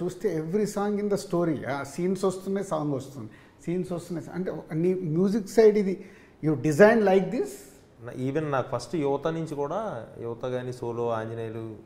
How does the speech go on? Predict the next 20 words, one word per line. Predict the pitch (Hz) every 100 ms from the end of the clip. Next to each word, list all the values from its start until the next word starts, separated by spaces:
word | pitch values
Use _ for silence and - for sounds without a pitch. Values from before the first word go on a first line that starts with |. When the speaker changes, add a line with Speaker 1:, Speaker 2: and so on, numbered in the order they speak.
| 104
Speaker 2:
ఆ, | 104 101 110
even | 110
సార్ | 104 107
వచ్చారు, | 110 - 110 107 - - - - - - - -
ఆ, | 110 107 104 101 98 95
మన | 98 95 -
సీరియస్ | - 123 120 120 117
సోమస్తు. | 117 110 110 - 107 104 - - - -
So | 120
అన్నీ | 120 147 180
మ్యూజికల్గా, | 151 147 147 170 175 220 185 135 107 - - 60 - -
అన్నీ | 127 147
మంచి | 131
ఫిలిమ్సే, | 127 139 127 95 92 -
రీజనబుల్ | 110 117 123 117
ఫిలిమ్సే. | 120 110 104 95 - - _ _ - - - - -
నేను | 113 131 139 135 127 123 123 120 117 117 110 110 - 117 123
ఫస్ట్ | 123 -
గీతా | 175 165 143 147 160
గోవిందంకి | 160 156 156 156 - 220 233 190 151 139 127 120 107 104 95 95